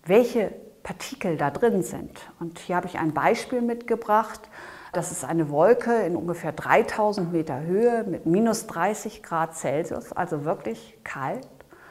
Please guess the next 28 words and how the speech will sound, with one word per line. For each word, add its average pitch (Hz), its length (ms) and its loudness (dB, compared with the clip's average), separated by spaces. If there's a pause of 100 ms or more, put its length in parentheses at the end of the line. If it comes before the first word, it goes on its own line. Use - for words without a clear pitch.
(360)
Und 190 160 -2
trotzdem 247 520 4
sehen 214 380 0
wir 214 80 0
hier 196 360 -2
an 202 180 -2
der 175 180 -2
Obergrenze 208 640 2
der 170 200 -4
Wolke 214 440 -2
diese 196 240 -6
ganz 202 320 -4
kleinen 190 580 -4
Wolkentröpfchen. - 840 -6 (720)
Also 170 500 2 (400)
runde, 240 600 4 (280)
kleine 175 480 2
Wassertröpfchen, 226 680 2
die 151 120 -6
selbst 160 460 0
bei 175 160 4
diesen 185 240 -6
tiefen 180 320 -6
Temperaturen 170 640 -4
noch 175 120 -6
nicht 170 220 -4
gefroren 202 520 4
sind. - 200 -8